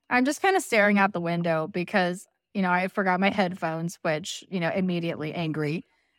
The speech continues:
There's no T Vs at the gym we go to, so I'm just, you know, staring out the window. I'm not even, <laughs> I'm not even talking to the Holy Spirit. I'm not even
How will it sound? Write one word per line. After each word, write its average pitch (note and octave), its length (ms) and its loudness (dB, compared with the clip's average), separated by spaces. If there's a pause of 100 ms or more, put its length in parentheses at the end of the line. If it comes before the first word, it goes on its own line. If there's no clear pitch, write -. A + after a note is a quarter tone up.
There's G#3+ 220 4
no A#3 160 6
T B3 200 2
Vs A3 300 2
at G3 100 4
the F#3+ 80 0
gym F#3+ 240 2
we F3 100 -2
go F3+ 220 0
to, F#3 320 0
so F#3 140 0
I'm E3+ 160 0
just, F3+ 340 -8
you G3 120 -6
know, F3 100 -2
staring F3 360 0
out E3+ 140 -2
the F3+ 80 -6
window. D#3+ 460 -2 (340)
I'm A#3 200 6
not C#4 220 6
even, D4+ 440 6 (140)
<laughs> D4+ 160 2
I'm E4 120 6
not C#4 220 6
even D#4 260 2
talking A#3+ 480 4
to A#3 60 2
the A3 160 4
Holy G3 240 2
Spirit. F#3 440 0
I'm F#3 140 -2
not F#3+ 240 -2
even G3 480 0